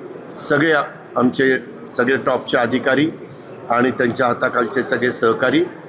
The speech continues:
आणि आमचे लोकप्रतिनिधी शंकर मांडेकर असतील, अण्णा बनसोडे असतील, इतर सर्व सहकारी सगळे आम्हाला त्याच्यामध्ये मदत करतायत आणि ते काम आमचं चाललेलं आहे.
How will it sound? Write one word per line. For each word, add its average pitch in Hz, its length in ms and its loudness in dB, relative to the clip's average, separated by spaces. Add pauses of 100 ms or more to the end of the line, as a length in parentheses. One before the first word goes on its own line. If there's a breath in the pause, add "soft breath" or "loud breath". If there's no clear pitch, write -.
(220)
आणि 135 120 2
आमचे 139 280 2
लोकप्रतिनिधी 123 1000 2
शंकर 117 240 2
मांडेकर 117 460 2
असतील, 127 420 2 (580)
अण्णा 117 220 4
बनसोडे 120 420 2
असतील, 131 300 0
इतर 135 240 2
सर्व 139 320 2
सहकारी 127 500 2 (200)
सगळे 131 300 2
आम्हाला 127 280 2
त्याच्यामध्ये 120 580 2 (640)
मदत 135 400 4
करतायत 123 400 2 (540)
आणि 120 180 2
ते 139 100 2
काम 135 240 2
आमचं 131 300 0
चाललेलं 117 500 0
आहे. 110 280 2